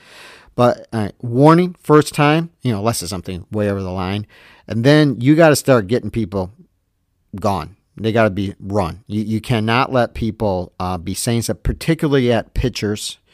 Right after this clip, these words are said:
uh, particularly personal comments, you know, about their appearance or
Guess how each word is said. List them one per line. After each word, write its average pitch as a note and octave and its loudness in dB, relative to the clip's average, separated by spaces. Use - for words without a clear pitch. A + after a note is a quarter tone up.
uh, G2+ -4
particularly B2 -4
personal C3+ 0
comments, A2 -2
you A#2 -4
know, G#2 -2
about G2 -4
their G2+ -4
appearance G#2+ -4
or F2 -6